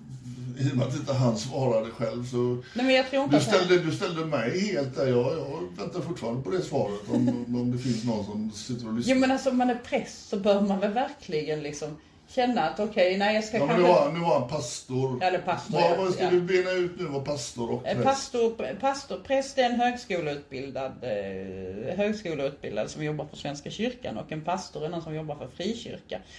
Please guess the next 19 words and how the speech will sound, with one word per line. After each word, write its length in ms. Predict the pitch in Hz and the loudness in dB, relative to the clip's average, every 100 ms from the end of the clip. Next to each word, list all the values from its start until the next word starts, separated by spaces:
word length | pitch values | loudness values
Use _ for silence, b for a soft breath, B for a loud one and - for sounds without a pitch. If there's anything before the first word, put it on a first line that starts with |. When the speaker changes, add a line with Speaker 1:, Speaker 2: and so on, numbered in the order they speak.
| B B - | B B -8
Speaker 2:
De 160 | 160 | -6
har 80 | 143 | -6
inte 220 | 160 170 | -8 -8
lika 280 | - 170 - | -10 -8 -6
hög 260 | 180 160 175 | -4 -4 -6
utbildning, 380 | 220 - - - | -8 -10 -14 -10
men 80 | 160 | -8
de 100 | 165 | -8
har 160 | 160 | -8
utbildning. 340 | 190 - - - B B B B B B B B B _ _ - _ | -8 -12 -18 -20 B B B B B B B B B _ _ -20 _
Mm. 140 | - 131 | -2 4
Speaker 1:
Så 200 | 131 127 | 4 4
Federley, 540 | - 123 120 131 139 | 2 2 2 2 4
han 140 | 143 135 | 4 0
ska 160 | 143 | -4
bli 380 | 143 123 113 110 - - - | -2 -2 -2 -8 -14 -20 -4
präst 540 | 127 110 - - - | 0 0 -4 -12 -6
eller 200 | 110 101 | -4 -4
pastor? 480 | 110 - - 101 | -6 -6 -6 -6